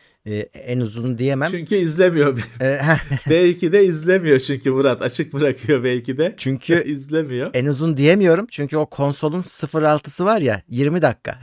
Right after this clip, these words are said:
Speaker 1: <laughs> Acayip. T V'yi de geçmiş.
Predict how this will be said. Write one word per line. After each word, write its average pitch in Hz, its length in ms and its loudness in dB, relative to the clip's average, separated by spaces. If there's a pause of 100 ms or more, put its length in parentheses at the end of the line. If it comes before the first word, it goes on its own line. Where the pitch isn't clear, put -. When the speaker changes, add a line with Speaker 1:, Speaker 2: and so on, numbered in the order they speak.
(120)
Speaker 1:
<laughs> - 1200 -6
Acayip. 123 520 0 (460)
T 131 200 -2
V'yi 143 160 2
de 131 80 0
geçmiş. 107 480 -8